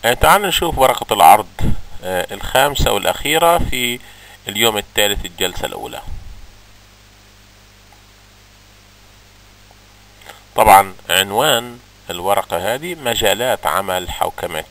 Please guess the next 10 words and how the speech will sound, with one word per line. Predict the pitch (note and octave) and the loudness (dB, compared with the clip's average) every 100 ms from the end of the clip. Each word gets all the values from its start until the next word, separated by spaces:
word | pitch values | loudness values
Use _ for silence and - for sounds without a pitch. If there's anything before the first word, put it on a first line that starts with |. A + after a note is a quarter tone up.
| - | -10
الشركات. | - - G#1+ - - - - - - - - - - - - - - - - - | -8 -8 -12 -16 -18 -16 -12 -12 -12 -18 -20 -20 -20 -20 -20 -20 -20 -20 -14 -6
آه، | A#2+ | -4
هناك | C#3 F3+ C#4 - | -2 0 -2 -2
مجالات | C3+ C#3 C3 D3+ | -4 -4 -4 0
عديدة | - A2+ C3 G#2 | 0 0 -4 -10
ومختلفة | - - - D3 - D#2 | -12 -8 -4 -2 -2 -4
للحوكمة، | D#2+ A#2 C#3 - E3+ E3 | -4 -4 -4 -4 -4 -2
ولكنها | D#3 C#3+ C3+ C3 C3 B2 - | -2 -6 -8 -6 -4 -4 -6
مترابطة | G#2 A2+ D3 - G#2 B2 B2+ A2+ - A2+ - | -10 -6 -4 0 0 0 -2 -2 0 0 0
كحلقات | - - F2 - - A2+ A#2 | -4 -2 -2 -4 -2 -2 -2